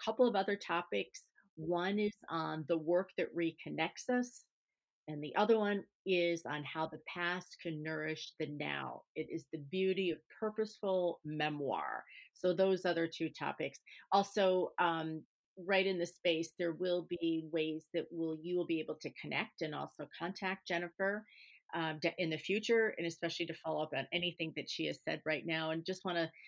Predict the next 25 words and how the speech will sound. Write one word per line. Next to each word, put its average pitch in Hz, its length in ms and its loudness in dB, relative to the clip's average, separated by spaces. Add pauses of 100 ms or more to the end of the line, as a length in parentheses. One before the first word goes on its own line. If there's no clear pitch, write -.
(280)
leave 208 180 6
you 208 120 6
a 190 40 4
couple 196 360 2
of, 170 260 4
a 202 60 -4
couple 190 320 0
of 180 120 0
moments, 190 440 0
Jennifer, 175 400 0
if 170 100 -4
there 175 80 0
was 180 160 0
anything 175 400 0
else 165 180 -6
you 175 120 -2
wanted 165 280 -2
to - 120 -8
add 165 260 -2
before 165 400 -4
we, 165 360 -2 (100)
before 175 220 -6
we 175 100 -2
said 175 200 -4
goodbye. 175 440 -2